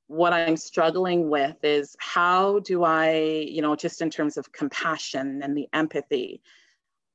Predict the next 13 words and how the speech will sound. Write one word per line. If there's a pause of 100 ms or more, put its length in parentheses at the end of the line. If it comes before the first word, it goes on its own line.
(220)
I
think
it's
difficult
knowing
that (100)
I
have
my
own
healing
to
do.